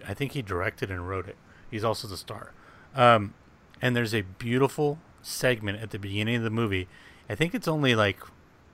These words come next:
two or three minutes, but it, it pulls you into the movie instantly. And essentially, the character is, um, he has to take a leak. He has to go so bad,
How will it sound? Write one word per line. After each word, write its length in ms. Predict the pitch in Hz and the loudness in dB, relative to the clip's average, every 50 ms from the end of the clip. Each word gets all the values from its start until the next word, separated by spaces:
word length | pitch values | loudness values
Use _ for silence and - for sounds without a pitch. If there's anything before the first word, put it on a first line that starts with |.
| - - | -20 -18
two 360 | - - 123 123 147 160 170 170 | -10 -6 -4 -2 -2 0 0 0
or 180 | 160 151 135 | 0 0 -2
three 240 | - - - 139 139 | -2 -2 -4 -2 0
minutes, 460 | 135 135 143 151 147 - - - - - - - - - - - - - - - - | 0 0 0 0 -2 -4 -8 -12 -14 -16 -20 -20 -20 -20 -20 -20 -20 -20 -20 -8 4
but 280 | - 123 117 113 110 113 - | 8 10 10 10 8 4 -2
it, 360 | 131 131 123 117 113 117 - - - - - - - - | -2 2 4 4 4 2 0 -4 -12 -20 -20 -20 -10 0
it 160 | - 139 - - | 0 0 0 2
pulls 280 | - 170 160 131 123 | 0 -2 0 0 2
you 100 | 131 131 | 0 2
into 140 | 127 123 113 | 2 2 0
the 80 | 107 104 | 0 2
movie 300 | 110 113 107 107 101 104 | 0 2 2 0 0 -2
instantly. 460 | 107 101 - 110 104 92 90 - - - - | -2 -2 -4 -6 -8 -8 -10 -14 -18 -8 -4
And 140 | - 120 113 | -2 -2 -2
essentially, 500 | 104 - 131 127 - - 147 135 135 - - - - - - - - - - - | 2 2 2 2 4 4 4 4 2 0 -6 -14 -20 -20 -20 -20 -20 -20 -12 -8
the 120 | 117 117 | -6 -6
character 440 | - - 131 131 139 135 - 156 151 151 | 0 4 4 4 4 4 2 0 -2 0
is, 440 | 135 120 117 110 104 101 98 - - - | 0 0 0 0 0 -2 -6 -10 -10 -6
um, 380 | - 107 107 104 101 98 98 - - | -2 0 2 2 0 -2 -4 -10 -6
he 120 | - 123 | -2 -2
has 100 | 117 101 - | 0 0 -2
to 60 | 107 | -4
take 200 | - 123 107 - | -2 -2 -2 0
a 40 | 117 | 0
leak. 280 | 104 95 90 - - - - - - - - - - - - - - - - - | 0 0 -2 -4 -10 -16 -20 -20 -20 -20 -20 -20 -20 -20 -20 -20 -20 -20 -20 -20
He 120 | - 131 117 | -8 -2 0
has 160 | 123 117 - | 0 0 0
to 80 | - 123 | 0 0
go 140 | 131 123 | 0 0
so 220 | - - - 117 113 | 2 2 0 2 4
bad, 320 | 110 107 98 90 87 - | 4 4 4 2 0 -4